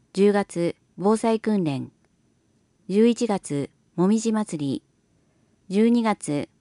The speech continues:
烏岳登山。一月、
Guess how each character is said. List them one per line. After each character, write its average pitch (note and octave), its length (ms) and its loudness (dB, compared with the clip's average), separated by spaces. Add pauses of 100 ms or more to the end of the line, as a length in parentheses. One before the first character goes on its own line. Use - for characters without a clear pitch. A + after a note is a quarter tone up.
烏 G#3 340 -2
岳 G#3 200 0
登 G3 200 -2
山。 C#3+ 300 -6 (1080)
一 E3+ 220 -4
月、 F#3 460 -2